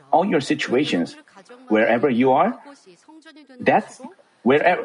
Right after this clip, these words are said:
wherever you are is the sanctuary. But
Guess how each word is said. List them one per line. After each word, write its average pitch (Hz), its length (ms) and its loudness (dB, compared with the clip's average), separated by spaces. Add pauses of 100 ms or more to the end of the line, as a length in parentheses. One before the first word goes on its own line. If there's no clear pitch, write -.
wherever 151 480 0
you 131 240 0
are 139 160 -2
is 127 140 -2
the 120 100 -2
sanctuary. 82 640 -2 (2000)
But 185 240 -2